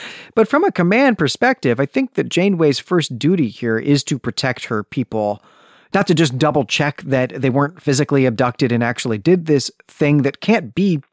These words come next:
undone or corrected, and certainly not to go chasing vengeance against someone she thinks may have abducted them or, or mind controlled them, mind raped them, I, I guess,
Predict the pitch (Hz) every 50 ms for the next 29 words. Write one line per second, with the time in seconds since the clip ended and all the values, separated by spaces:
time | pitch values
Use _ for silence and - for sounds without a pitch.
0 | _ - - 160 160 147 123 151 143 143 139 123 120 - - 127 123 143 170 180
1 | - - 120 110 - - - - - - 165 151 - - - - - 311 311 254
2 | - 196 170 156 151 143 127 131 139 135 135 139 - 143 127 139 127 120 - -
3 | 143 139 123 - - 123 117 110 107 - - - - - - _ _ - 110 131
4 | 175 233 233 170 147 135 117 110 - 123 104 120 117 120 - - - 135 123 123
5 | 120 117 113 - - - 113 - - 139 131 113 - - - - _ - 131 127
6 | 131 135 131 139 143 131 117 123 127 123 120 117 104 104 175 180 175 - 160 139
7 | 147 151 147 147 143 131 117 107 98 95 - - - - - 123 101 113 - -
8 | - 190 190 185 131 127 120 127 147 156 165 165 160 156 147 - - - 156 147
9 | - - 151 147 147 143 147 139 120 127 147 151 135 110 101 120 127 143 139 -
10 | - 113 107 107 110 110 110 117 113 113 117 104 - 117 113 - -